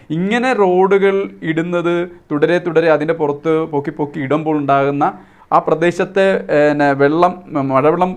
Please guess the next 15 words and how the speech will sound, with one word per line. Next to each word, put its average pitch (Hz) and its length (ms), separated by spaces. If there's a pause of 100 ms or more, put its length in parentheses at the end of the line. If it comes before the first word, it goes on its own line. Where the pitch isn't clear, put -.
പെയ്യുമ്പോൾ 151 380 (100)
വെള്ളം 143 300
ഒഴുകിപ്പോകാൻ 156 520
പറ്റാത്തൊരു 147 400
സാഹചര്യം 151 540
ഉള്ള, 170 120 (260)
ഉണ്ടാകുന്നത് 156 500
കൊണ്ടാണ് 143 320 (1120)
പ്രത്യേകിച്ച് 226 540 (540)
ആലപ്പുഴ 170 420
പോലെയുള്ള 170 360
ജില്ലകളിൽ 156 380 (160)
കൂടുതലും 151 400 (180)
വെള്ളപ്പൊക്കം 147 520
ഉണ്ടാകുന്നതെന്നാണ് 170 880